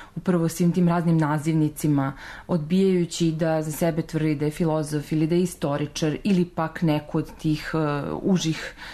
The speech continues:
e, užih određenja poput strukturaliste, poststrukturaliste, posebno postmoderniste. E, u tom smislu, e,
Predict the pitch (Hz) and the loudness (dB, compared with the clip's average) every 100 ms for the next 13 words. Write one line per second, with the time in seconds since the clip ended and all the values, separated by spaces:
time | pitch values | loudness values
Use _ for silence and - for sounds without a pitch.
0 | - - 156 - 196 180 180 165 147 151 | -14 -6 -4 -2 0 2 0 -2 -4 -2
1 | 160 156 160 151 139 - 139 147 - 147 | 0 2 2 2 0 -6 -6 -8 -8 -10
2 | - 151 151 147 - - 151 151 165 - | -6 -4 -2 -4 -6 -6 -4 -6 -8 -4
3 | 151 151 160 170 - 170 - 151 147 131 | -2 -2 -2 -4 -2 -2 -2 0 0 0
4 | 151 135 147 135 135 135 160 - 196 202 | -4 -4 -4 -2 -2 -2 -6 -4 -4 -4
5 | - - - - - 175 165 165 185 175 | -10 -16 -18 -12 -4 0 0 -2 -4 0
6 | 233 226 226 233 240 - 226 208 196 - | 2 2 4 4 2 0 -2 -2 -4 -10
7 | - - | -18 -6